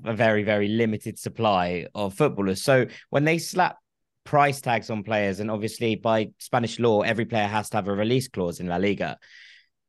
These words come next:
they put them at a level that they go, "If you want to come in and, and pay for a player, you have to," you find it quite often that Athletic don't negotiate. We saw it with Kepa Arrizabalaga for Chelsea.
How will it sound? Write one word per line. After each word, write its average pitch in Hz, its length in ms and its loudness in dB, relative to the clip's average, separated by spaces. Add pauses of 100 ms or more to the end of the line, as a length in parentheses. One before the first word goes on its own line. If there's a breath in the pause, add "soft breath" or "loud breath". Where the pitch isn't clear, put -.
(320)
they 147 100 4
put 160 260 2
them 156 140 4
at 147 180 2
a 123 60 2
level 107 600 4
that 107 200 0
they 113 100 0
go, 110 240 2
"If 135 180 -2
you 151 100 0
want 175 240 2
to 151 100 -6
come 139 240 -2
in 104 400 -4
and, 110 240 -6 (140)
and 110 160 -2
pay 143 380 4
for 117 120 0
a 107 60 2
player, 101 360 2
you 113 140 -2
have 117 100 -4
to," 113 180 -6 (280 loud breath)
you 131 160 0
find 170 460 2
it - 200 -2 (120)
quite 143 240 2
often 135 320 2
that 104 160 0
Athletic 120 500 -4
don't 127 240 2
negotiate. 107 640 -2
We 113 80 -4
saw 139 260 4
it 123 220 2
with 107 160 -6
Kepa 113 480 2
Arrizabalaga 120 720 0
for 131 100 -8
Chelsea. 135 600 0